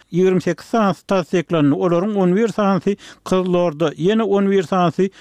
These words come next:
Atraw sewitlerine degişli bolsa, Almatyda beş paýtagtda bir adam virus näsagy bolup çykdy. Şeýlelikde, ýurtda covid on dokuz bilen sekiz ýüz kırk adamyň kesellänligi belli boldy. Gazagystanda koronavirusdan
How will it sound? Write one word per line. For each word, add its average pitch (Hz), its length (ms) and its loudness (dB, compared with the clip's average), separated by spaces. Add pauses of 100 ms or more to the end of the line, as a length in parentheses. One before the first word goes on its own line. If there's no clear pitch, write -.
(140)
Atraw 196 540 0
sewitlerine 185 640 0
degişli 180 320 0
bolsa, 175 280 0
Almatyda 180 640 0 (160)
beş 165 280 0
paýtagtda 165 840 -4 (220)
bir 214 60 0
adam 202 480 0
virus 226 420 -2
näsagy 180 480 0
bolup 165 240 -4
çykdy. - 300 -8
Şeýlelikde, 175 600 0
ýurtda 202 380 0 (340)
covid 208 320 0
on 190 220 2
dokuz 202 320 0
bilen 190 260 -2 (180)
sekiz 190 360 -2
ýüz 214 140 2
kırk 233 300 -4
adamyň 196 400 0
kesellänligi 170 800 0
belli 160 220 0
boldy. 139 400 -2 (180)
Gazagystanda 180 680 0
koronavirusdan 190 1040 0